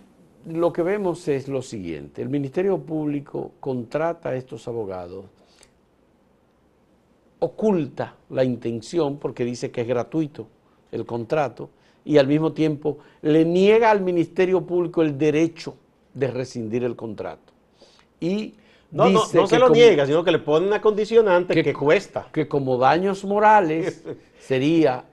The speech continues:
Speaker 1: eh, la suspensión del contrato, entonces hay que pagarle cinco millones de pesos.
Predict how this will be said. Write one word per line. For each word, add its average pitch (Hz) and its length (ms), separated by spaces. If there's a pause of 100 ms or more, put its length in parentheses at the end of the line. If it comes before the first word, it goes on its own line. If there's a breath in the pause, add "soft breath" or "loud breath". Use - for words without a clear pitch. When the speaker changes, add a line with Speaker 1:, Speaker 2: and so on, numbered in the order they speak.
Speaker 1:
eh, 110 440
la 110 500
suspensión 123 520
del 156 160
contrato, 190 560 (480 soft breath)
entonces 139 580
hay 139 80
que 131 120
pagarle 117 340
cinco 123 320
millones 101 360
de 82 80
pesos. - 320